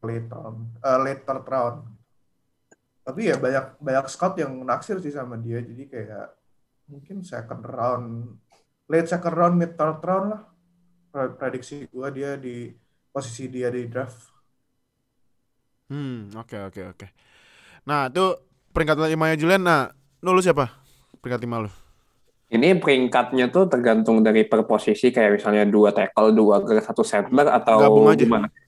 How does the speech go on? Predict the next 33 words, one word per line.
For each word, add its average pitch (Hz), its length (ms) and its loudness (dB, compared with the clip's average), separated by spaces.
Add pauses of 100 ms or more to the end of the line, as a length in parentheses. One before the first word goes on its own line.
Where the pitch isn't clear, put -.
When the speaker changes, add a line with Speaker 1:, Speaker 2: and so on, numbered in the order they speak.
Speaker 2:
Gabung 127 360 -4
aja. 131 200 -6
Speaker 3:
Oh, 139 320 8
gabung 120 320 4
aja. 110 360 4
Speaker 2:
Gabung 107 200 -4
Speaker 3:
Oke, 117 120 -2
Speaker 2:
aja, 101 240 2
Speaker 3:
gua, 117 400 6
Speaker 2:
beda. - 160 -8
Hmm. 107 120 -14 (680)
Speaker 3:
gua 123 140 6 (100)
nomor 147 320 2
lima, 120 480 2 (240)
gua 131 400 6
ada 113 480 4
ya 123 240 6
a 139 40 6
little 139 280 8
bit 117 240 2
put - 240 0
a 110 160 2
favorite 110 560 2
here. 117 240 2
Gua 117 240 2
bakal 107 480 2
taruh 107 640 2 (160)
Walker 139 400 4
Little 127 640 4
dari 110 320 4
University 110 720 0
of 113 240 2
Stanford. 107 720 -2